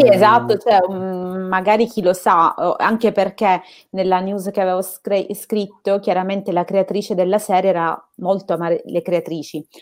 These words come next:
erano molto amareggiate, perché ovviamente il problema che si viene sempre a creare in queste situazioni è uno solo, cioè non dai l'epilogo, no? Che comunque è, è una cosa che brucia parecchio, non solo per chi fa lo show,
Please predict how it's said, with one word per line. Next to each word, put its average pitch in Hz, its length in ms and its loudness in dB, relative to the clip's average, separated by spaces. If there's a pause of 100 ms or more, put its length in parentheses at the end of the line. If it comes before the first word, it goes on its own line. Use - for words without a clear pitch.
(140)
erano 185 200 0
molto 202 300 2
amareggiate, 170 680 4
perché 165 300 -2
ovviamente 180 500 -2
il 175 120 -6
problema 208 500 2
che 208 100 -4
si - 160 -8
viene 196 240 0
sempre 185 320 -2
a - 80 -2
creare 170 440 2
in 170 100 -2
queste 175 260 -2
situazioni 180 580 -6
è - 120 -2
uno 185 180 0
solo, 160 400 0
cioè 170 160 -2
non 202 220 0
dai 170 200 2
l'epilogo, 170 640 0
no? 170 280 0 (340)
Che 202 160 0
comunque 190 680 4
è, - 180 0
è 175 100 0
una 175 220 -2
cosa 175 200 -2
che 175 140 -8
brucia 185 340 -8
parecchio, 196 400 -2
non 170 140 -4
solo 285 240 4
per 175 160 2
chi 185 160 -6
fa 165 420 2 (160)
lo 170 160 -2
show, 160 380 0